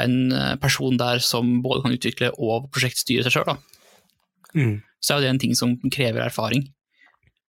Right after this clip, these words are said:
Speaker 1: Og da er det nyttig å ha erfarne utviklere til å fylle den rollen, for eksempel.
Speaker 2: Mm.
Speaker 1: Og det er jo noe vi, vi gjør ganske mye på i mitt team, liksom, hvor vi har veldig masse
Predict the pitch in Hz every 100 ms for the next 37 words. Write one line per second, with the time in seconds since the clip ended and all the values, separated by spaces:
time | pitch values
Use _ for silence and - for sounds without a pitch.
0 | _ _ - 147 151 127 131 - 123 117
1 | 117 - 139 123 123 117 117 117 - 120
2 | - 127 117 120 113 139 - - 151 139
3 | 131 - _ _ _ _ _ _ _ _
4 | _ _ 160 117 107 - _ _ _ _
5 | _ _ _ - 143 135 135 127 127 113
6 | 120 - _ - - - - - _ 139
7 | 135 135 127 127 143 127 123 135 123 123
8 | 123 - - 131 123 - 151 139 - -
9 | - 139 127 123 127 123 120 117 - 120
10 | 120 120 117 120 -